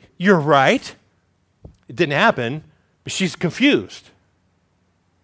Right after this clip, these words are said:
So Jesus then declares something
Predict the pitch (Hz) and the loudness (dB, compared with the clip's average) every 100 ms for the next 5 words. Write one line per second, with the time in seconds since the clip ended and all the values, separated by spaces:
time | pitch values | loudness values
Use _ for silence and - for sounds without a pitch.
0 | _ _ _ _ _ _ - 226 151 247 | _ _ _ _ _ _ 0 0 2 0
1 | 330 208 185 156 208 226 185 - 196 220 | 0 -2 -4 0 0 0 -4 -4 -2 -2
2 | 240 - 156 - 147 | -2 -4 -6 -4 -4